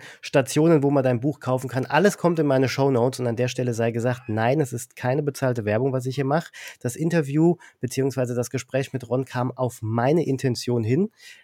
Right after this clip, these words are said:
Ja, von daher, ich sag immer, gute Dinge gehören beworben. Punkt, fertig, aus.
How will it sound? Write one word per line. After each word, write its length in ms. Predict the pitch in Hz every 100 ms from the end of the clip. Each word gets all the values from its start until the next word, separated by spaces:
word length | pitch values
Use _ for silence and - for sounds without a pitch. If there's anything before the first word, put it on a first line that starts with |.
| _
Ja, 100 | 123
von 220 | - 120
daher, 420 | 113 131 147 160 -
ich 180 | 147 -
sag 180 | 135 -
immer, 300 | 135 143 131
gute 420 | - 160 160 151
Dinge 320 | 127 143 139
gehören 380 | 127 123 123 117
beworben. 480 | 107 107 117 147 127
Punkt, 320 | 151 165 -
fertig, 320 | 127 117 -
aus. 280 | 101 202